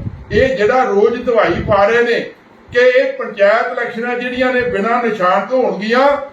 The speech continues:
ਜਿਨ੍ਹਾਂ ਭੜਵਿਆਂ ਨੂੰ ਇਹ ਪਤਾ ਹੀ ਨਹੀਂ ਕਿ ਅੱਜ ਤੱਕ ਪੰਚਾਇਤ ਦੀ ਚੋਣ ਕਦੀ ਵੀ ਕਿਸੇ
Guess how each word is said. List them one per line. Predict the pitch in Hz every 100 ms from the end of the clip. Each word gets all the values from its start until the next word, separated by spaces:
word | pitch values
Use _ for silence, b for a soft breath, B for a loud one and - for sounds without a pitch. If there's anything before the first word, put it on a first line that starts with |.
| - -
ਜਿਨ੍ਹਾਂ | 226 262 294
ਭੜਵਿਆਂ | 294 254 180 180 240
ਨੂੰ | 269
ਇਹ | 269 269
ਪਤਾ | 262 240 311
ਹੀ |
ਨਹੀਂ | 339
ਕਿ | 320 294
ਅੱਜ | 262 262
ਤੱਕ | 269 - -
ਪੰਚਾਇਤ | 247 - 214 220 233 233
ਦੀ | 262 -
ਚੋਣ | 220 220 247 254
ਕਦੀ | 240 302 302
ਵੀ | 262 - - - - -
ਕਿਸੇ | 254 262